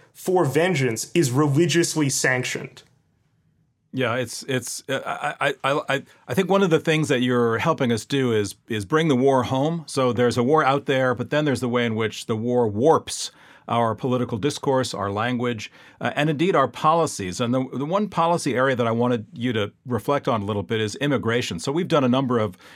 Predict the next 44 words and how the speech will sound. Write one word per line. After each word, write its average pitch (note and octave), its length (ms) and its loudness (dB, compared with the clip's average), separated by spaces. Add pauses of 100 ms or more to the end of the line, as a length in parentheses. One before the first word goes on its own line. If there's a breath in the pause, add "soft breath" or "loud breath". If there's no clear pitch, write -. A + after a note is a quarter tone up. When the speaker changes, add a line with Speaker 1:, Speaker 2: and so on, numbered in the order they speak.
(120 loud breath)
Speaker 2:
interviews B2 380 0
with G#2+ 140 -4
authors A2 460 -2
on G2 240 -4
the F#2+ 60 -6
history C#3 280 -2
of G#2+ 80 -2
immigration G#2 480 -4
in G2+ 40 -8
the G#2 60 -8
United G2 240 -4
States. G#2 340 -6
It's B2+ 180 -4
a B2 40 2
very B2 240 2
sordid A2+ 460 -2
tale. A#2 420 -2 (360 loud breath)
But D3 160 0
the C#3+ 80 4
last F3+ 280 2
twenty E3+ 260 0
years D3+ 260 2
have B2+ 120 -2
been C3+ 160 2
among B2+ 300 2
the B2 80 2
most A#2+ 240 0
sordid A2+ 320 0
chapters. A#2 600 -4 (340 loud breath)
How A3 140 0
do G#3 80 -2
you F#3 360 -2
articulate B2 640 -2
the A#2 60 -4
relationship A#2+ 600 -2
between A2 560 -4 (260 soft breath)
the G#2 80 -4
war D#3+ 240 4
on C3 140 4
terror B2 420 0
as G#2 160 -4
an A2 140 -2
external B2+ 480 -2
phenomenon F#2 720 -6